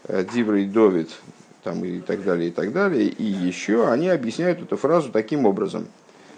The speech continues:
А, зна-, еще раз, э, будем, э, с-, по тексту смотреть, потому что иначе будет непонятно. Значит, он согласился.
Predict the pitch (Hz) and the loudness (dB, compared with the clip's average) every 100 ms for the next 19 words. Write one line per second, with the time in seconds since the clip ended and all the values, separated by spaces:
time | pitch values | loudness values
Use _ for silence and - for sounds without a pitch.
0 | - - 95 92 - 98 104 104 90 - | -16 -8 -6 -6 -6 -6 -2 -2 -2 -8
1 | - - - - - - 95 95 104 95 | -14 -16 -18 -20 -20 -14 -10 -4 -2 -2
2 | - - - 139 - - - 175 - 104 | -6 -10 -10 -10 -4 -4 -2 -6 -6 -4
3 | 98 92 - 90 101 98 98 95 98 104 | -4 -4 -8 -8 -6 -6 -8 -8 -6 -4
4 | 95 87 90 - - - - 92 101 - | -4 -6 -12 -16 -20 -18 -10 -6 -6 -8
5 | - - - 135 110 101 101 196 202 - | -20 -10 0 0 2 2 2 0 -4 -6